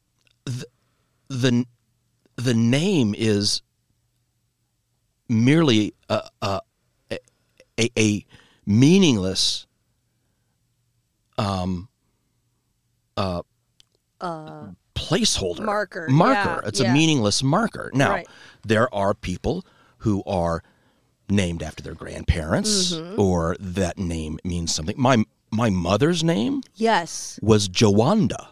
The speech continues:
Speaker 2: Right, right.
Speaker 1: Probably not another person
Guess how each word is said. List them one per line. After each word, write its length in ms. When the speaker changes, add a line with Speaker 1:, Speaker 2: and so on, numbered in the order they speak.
Speaker 2:
Right, 600
right. 360
Speaker 1:
Probably 520
not 180
another 300
person 500